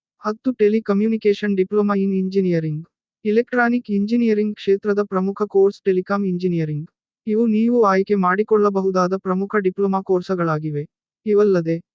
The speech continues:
Diploma in Engineering ಹೊರತುಪಡಿಸಿದ ಇತರೆ ಡಿಪ್ಲೊಮಾ ಕೋರ್ಸ್‌ಗಳು. Diploma in Pharmacy, Diploma in Hotel Management, Diploma in Journalism and Mass Communication, Diploma in Animation and Multimedia, Diploma in Digital Marketing,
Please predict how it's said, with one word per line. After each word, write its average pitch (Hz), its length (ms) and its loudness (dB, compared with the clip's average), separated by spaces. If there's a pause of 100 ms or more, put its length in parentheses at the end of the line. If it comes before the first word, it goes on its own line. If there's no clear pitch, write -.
(120)
Diploma 240 560 2
in 208 220 0
Engineering 214 540 0
ಹೊರತುಪಡಿಸಿದ 196 680 0
ಇತರೆ 196 400 0
ಡಿಪ್ಲೊಮಾ 196 440 -2
ಕೋರ್ಸ್‌ಗಳು. 165 540 -4 (400)
Diploma 233 520 0
in 208 100 0
Pharmacy, 180 600 -4 (260)
Diploma 226 560 0
in 208 140 -2
Hotel 208 280 2
Management, 170 680 -2 (260)
Diploma 240 540 0
in 208 100 0
Journalism 208 560 0
and 196 200 -2
Mass 196 220 -2 (140)
Communication, 170 680 -4 (360)
Diploma 233 500 0
in 214 140 -2
Animation 208 640 0
and 202 140 -4
Multimedia, 180 680 -2 (360)
Diploma 233 500 0
in 208 180 0
Digital 214 400 0
Marketing, 175 600 -4